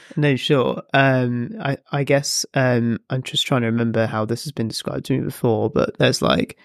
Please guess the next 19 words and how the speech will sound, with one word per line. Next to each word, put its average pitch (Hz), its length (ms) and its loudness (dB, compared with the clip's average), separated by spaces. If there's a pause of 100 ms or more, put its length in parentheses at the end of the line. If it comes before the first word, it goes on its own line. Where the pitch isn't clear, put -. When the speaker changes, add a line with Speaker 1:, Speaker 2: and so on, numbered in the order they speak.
(380)
Speaker 2:
um, 120 440 2
this 135 160 -2
sort 117 220 0
of, - 80 -20 (420)
what 135 160 0
you 127 80 2
were 120 40 2
describing 120 500 2
there 110 200 2
was, 110 240 0
like, - 360 0
a, - 360 2 (460)
um, 110 480 0 (260)
a 131 80 0
non-greedy 139 880 4
strategy. 165 800 -2
Is - 80 -10
that - 160 -2
right? 151 240 0